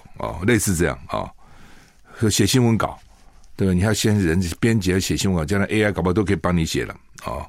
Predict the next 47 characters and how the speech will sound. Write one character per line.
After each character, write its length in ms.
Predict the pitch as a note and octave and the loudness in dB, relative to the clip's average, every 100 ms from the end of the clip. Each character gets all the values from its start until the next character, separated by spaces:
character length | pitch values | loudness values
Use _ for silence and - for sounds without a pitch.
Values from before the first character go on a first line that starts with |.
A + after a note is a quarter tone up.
| - - - - - - - _ - - - | -18 -20 -20 -20 -20 -20 -20 _ -20 -20 -6
那 580 | F#2 F2+ F2 E2+ E2+ D#2 - C2 - | 0 2 2 2 0 -2 -6 -10 -2
保 220 | E2+ A2 | 2 2
险 180 | - C2+ | 2 0
也 100 | B1 | -2
是 140 | - | -2
要 80 | F2 | -2
算， 340 | E2 - C3+ - - - - - | -2 0 0 -2 -10 -20 -20 -14
精 240 | - A#2 A#2 | -2 0 2
算 240 | A2 F2 | 2 2
师， 320 | D#2+ E2 D#2+ - | 0 -2 -4 -8
对 80 | - | -6
吧？ 80 | E2 | -2
要 120 | F2 | -2
算 340 | F2 C#3+ D#2 A#1+ | 0 -2 -2 -4
到 100 | G#2+ | -4
底 140 | D2+ | -4
这 120 | C#2+ F#2 | -4 -4
个 80 | D#2 | -4
保 200 | D2 F2+ | -2 -2
险 260 | - B1 - | -4 -8 -10
要 160 | E2+ - - - | -10 -10 -12 -8
怎 120 | D#2 | -4
么 60 | |
样 160 | G2+ F#2 | -2 -2
才 160 | D#2 E2+ | -4 -4
能 100 | E2+ | -2
够 120 | E2+ | -4
赔 240 | - D#2+ | -4 -4
钱， 240 | F2 D#2 D#2 | -4 -4 -4
怎 100 | D#2 | -4
么 60 | |
样 60 | F#2 | -2
才 80 | F2 | -2
能 120 | F2+ | -2
赚 180 | G2+ F2+ | 0 -2
钱。 180 | D2+ - - - - - - - - - | -4 -10 -16 -20 -20 -20 -20 -20 -20 -4
那 140 | C#3 | -2
最， 320 | C3+ G3 D#3 A2+ | 2 2 4 2
最 220 | - G3 | 4 4
不 240 | C3+ F#3+ | 4 0
可 260 | D3+ - F#2 | 0 0 2
能 200 | E2 G2+ | 4 4
被 180 | C#3 G#2 | 4 2
裁 220 | - D#2 | 2 0
员 180 | F#2 D#2 | 2 2
的 100 | D#2+ | 0
是 360 | - F#2 D2+ | 0 0 0